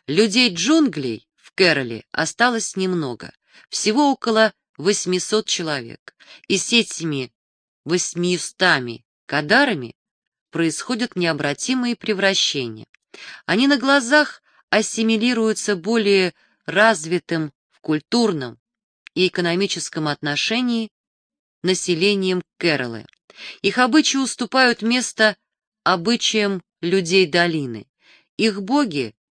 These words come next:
присоединяются к индусскому пантеону богов. А название племени —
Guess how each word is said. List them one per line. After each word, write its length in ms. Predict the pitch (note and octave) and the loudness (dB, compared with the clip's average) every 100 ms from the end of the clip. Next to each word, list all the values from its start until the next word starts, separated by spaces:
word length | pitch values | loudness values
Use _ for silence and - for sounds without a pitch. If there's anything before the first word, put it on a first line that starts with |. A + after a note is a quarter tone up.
| _ | _
присоединяются 1160 | G3+ A#3 - A#3+ A3+ B3 B3+ A#3+ A3+ - A3 G3 _ _ _ - | -2 0 0 0 2 2 2 0 -2 -2 -2 -2 _ _ _ -2
к 120 | G#3 | 0
индусскому 680 | G3+ G#3 A3 - G3+ G3 | 2 0 -2 -4 -2 -2
пантеону 680 | - F#3 E3+ - F3+ E3+ E3 | 0 -2 -2 0 0 0 -2
богов. 440 | D3 E3 C3 A2+ - _ _ _ _ _ - - | -2 -2 -4 -10 -12 _ _ _ _ _ -20 -8
А 120 | - F3 | -2 2
название 580 | G3+ G3+ G3+ A3+ G#3+ | 2 0 2 2 2
племени — 720 | G3+ A#3+ C#4 A3+ D#3 A#2+ G#2+ | -2 0 2 2 -2 -4 -10